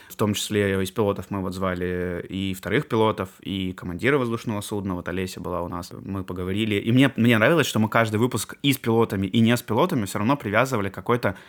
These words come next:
конкретной тематике, когда мы могли больше углубиться в нее и разобраться чуть попо-, побольше, поинтересней, разобраться с какими-то сложными вопросами. Казалось бы, с-, самый такой неочевидный, м, вопрос, трогающий по касательной авиацию, это семья, но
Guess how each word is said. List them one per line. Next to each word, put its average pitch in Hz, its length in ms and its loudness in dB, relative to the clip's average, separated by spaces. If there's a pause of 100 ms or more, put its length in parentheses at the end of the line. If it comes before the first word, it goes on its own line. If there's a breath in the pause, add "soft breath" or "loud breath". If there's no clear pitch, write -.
(180 loud breath)
конкретной 110 480 2
тематике, 120 580 0
когда 101 280 -2
мы 110 100 -2
могли 98 240 -2
больше 104 340 -2
углубиться 95 560 -4
в 123 40 -2
нее 113 320 -2 (320 loud breath)
и 135 120 4
разобраться 101 480 0
чуть - 180 -10
попо-, - 260 -4
побольше, 101 440 -2
поинтересней, 101 800 -2 (400 loud breath)
разобраться 107 320 -4
с - 20 -10
какими-то 110 360 -4
сложными 101 400 0
вопросами. 104 680 0 (320 loud breath)
Казалось 110 360 4
бы, 98 280 -2 (160)
с-, - 340 -6 (300)
самый 110 460 2
такой 104 300 0
неочевидный, 104 880 0
м, 101 320 -2
вопрос, 104 500 -2 (120)
трогающий 101 600 -2
по - 260 -8
касательной 104 460 -2
авиацию, 98 440 0
это 98 120 -10
семья, 110 540 0
но 101 680 0